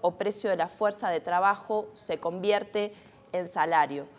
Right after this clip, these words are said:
Le vamos a pedir primeramente al profe que nos haga una introducción de los aspectos generales del capítulo para luego ir abordando algunos de los elementos generales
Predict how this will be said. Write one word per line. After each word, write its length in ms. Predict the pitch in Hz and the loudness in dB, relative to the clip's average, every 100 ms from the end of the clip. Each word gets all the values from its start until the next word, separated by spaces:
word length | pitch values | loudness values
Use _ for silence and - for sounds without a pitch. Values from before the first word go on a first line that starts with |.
| - - - | -20 -20 -4
Le 80 | 180 | -2
vamos 240 | 196 214 | 0 -2
a 100 | 202 | -6
pedir 280 | 196 208 196 | -6 -8 -8
primeramente 920 | 202 208 208 214 214 208 214 202 - - | -8 -6 -4 -4 -8 -6 -4 -4 -8 -4
al 180 | 185 180 | -4 -2
profe 440 | 220 240 240 233 | -4 -4 -6 -8
que 400 | - 180 175 165 | -6 -4 -2 -4
nos 300 | 185 185 - | -6 -10 -4
haga 480 | 196 208 196 185 175 | -2 0 0 0 0
una 200 | 202 208 | -6 -8
introducción 840 | 196 185 180 175 175 - 220 233 269 - - - | -8 -6 -4 -4 -6 -4 -2 -2 -8 -18 -20 -10
de 60 | 160 | -10
los 160 | 175 | -8
aspectos 480 | 175 - 180 190 202 | -12 -8 -6 -6 -6
generales 540 | 185 170 180 196 190 | -6 -2 0 0 -2
del 160 | 170 160 | -6 -4
capítulo 560 | 165 190 208 233 220 214 | -4 -4 -8 -6 -4 -6
para 360 | - 180 170 | -2 2 2
luego 400 | 185 208 220 220 | 0 -2 0 -2
ir 120 | 208 | -2
abordando 720 | 190 180 175 190 190 208 208 208 - - | -4 -4 -2 -2 -4 -4 -6 -8 -14 -10
algunos 440 | 175 180 185 202 196 | -4 -4 -4 -6 -6
de 80 | 170 | -6
los 180 | 170 | -8
elementos 760 | 170 156 180 180 190 196 202 - - - - - | -8 -6 -6 -6 -6 -8 -10 -14 -20 -20 -20 -20
generales 840 | - 180 175 190 196 214 226 - | -6 -4 4 6 6 2 -4 -10